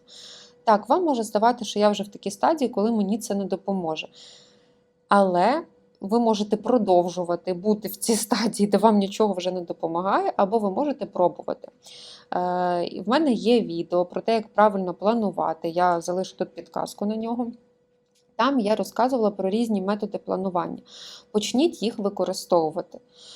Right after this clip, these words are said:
Тому що при плануванні дуже важливо закладати відпочинок. І так само в своїй роботі почніть його закладати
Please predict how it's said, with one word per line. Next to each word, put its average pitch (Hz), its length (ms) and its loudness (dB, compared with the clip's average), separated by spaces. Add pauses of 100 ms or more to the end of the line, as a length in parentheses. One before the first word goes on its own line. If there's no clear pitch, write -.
(220)
Тому 240 240 4
що 226 260 0
при 226 260 0
плануванні 233 680 0
дуже 208 260 -2
важливо 240 440 -2
закладати 202 600 -2
відпочинок. 196 1000 -4
І 208 80 -8
так 202 180 -6
само 226 300 2
в - 100 -14
своїй 202 420 -2
роботі 180 440 0
почніть 247 520 -6
його 190 280 -2
закладати 202 840 -2